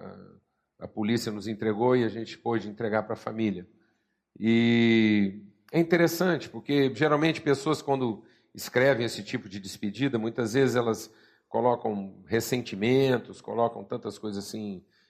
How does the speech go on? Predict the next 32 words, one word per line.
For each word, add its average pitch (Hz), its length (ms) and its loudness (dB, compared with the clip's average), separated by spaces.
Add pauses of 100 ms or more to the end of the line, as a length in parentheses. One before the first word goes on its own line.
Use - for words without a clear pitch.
(180)
ou 104 200 -2
querem 113 340 0
culpar 104 400 -4
alguém. 113 680 0 (360)
Na 135 100 0
cartinha 156 340 2
do 151 120 0
Pedro 170 320 6
ele 160 100 4
não 160 160 -2
culpava 165 420 0
ninguém, 160 380 0
ele 117 340 -4
simplesmente 131 480 -4
falava 135 280 4
do 160 100 2
amor 127 300 2
dele 143 680 4 (340)
e 107 680 0
nomeou 127 480 4
todas 123 320 -2
as 117 120 -6
pessoas 117 520 0
que - 100 -8
ele 110 180 2
ama 131 480 4
e 104 220 -2
chamou 120 300 -6
todo 113 180 -10
mundo 117 140 -8
pelo 107 180 -4
nome. 139 480 2